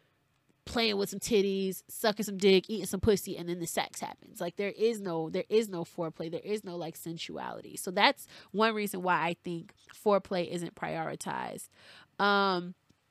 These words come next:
but I think it definitely should be prioritized because when a pussy is wet, oh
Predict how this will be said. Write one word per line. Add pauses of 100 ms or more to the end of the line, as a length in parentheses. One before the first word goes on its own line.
(500)
but
I
think
it
definitely
should
be
prioritized
because
when
a
pussy
is
wet, (1900)
oh